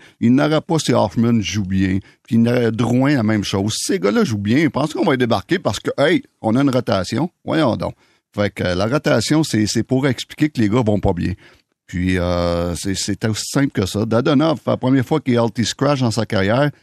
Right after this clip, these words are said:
il est chanceux, je peux te dire ça, parce que je, je l'ai vu souvent. Je l'ai vu souvent jouer, spécialement en Floride, quand j'étais dans la ligue. Je l'ai vu souvent. J'ai tout le temps détesté ce genre de joueur-là. Tu gagnes pas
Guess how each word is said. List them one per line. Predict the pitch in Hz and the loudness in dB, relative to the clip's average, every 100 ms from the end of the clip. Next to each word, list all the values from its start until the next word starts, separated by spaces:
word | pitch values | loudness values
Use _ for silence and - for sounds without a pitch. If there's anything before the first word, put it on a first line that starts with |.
| _ 113 | _ 0
il | 135 | 0
est | |
chanceux, | 160 151 127 107 135 143 | 2 0 -2 -2 -2 -2
je | |
peux | - 98 | -4 -6
te | |
dire | 90 92 | -2 -2
ça, | - 131 | -2 -2
parce | 113 - | -2 -4
que | - | -6
je, | 85 127 - - | -6 -6 -4 -2
je | |
l'ai | 117 | 0
vu | 113 147 | 2 0
souvent. | - 139 127 151 156 127 - 127 - | 2 2 4 4 2 -2 -4 -8 -4
Je | 123 | 0
l'ai | 131 | 2
vu | 147 | 0
souvent | - - 165 165 180 | -2 -2 2 4 4
jouer, | 135 156 170 | 2 2 0
spécialement | - 156 165 143 160 | 0 0 2 2 2
en | 160 | 2
Floride, | 131 120 127 147 - | 2 2 2 0 0
quand | 123 | 0
j'étais | 113 110 123 | 2 2 2
dans | 113 | 2
la | 98 | 2
ligue. | 110 139 127 - - | 2 0 -2 -12 -8
Je | 107 | -2
l'ai | 110 | 2
vu | 123 | 2
souvent. | 120 - 147 131 131 151 - - | 0 -2 2 4 4 2 -2 -10
J'ai | - 104 | -6 -4
tout | - | 0
le | 131 | 0
temps | 143 143 | 0 0
détesté | 107 92 139 - 117 - - 131 | -2 -2 -2 0 -2 -2 -2 -4
ce | - 101 | -2 -2
genre | 98 104 104 | 0 0 0
de | 101 | 0
joueur-là. | 92 98 92 101 | 0 0 2 0
Tu | 127 92 | -2 -2
gagnes | 107 104 | -2 -2
pas | - | -2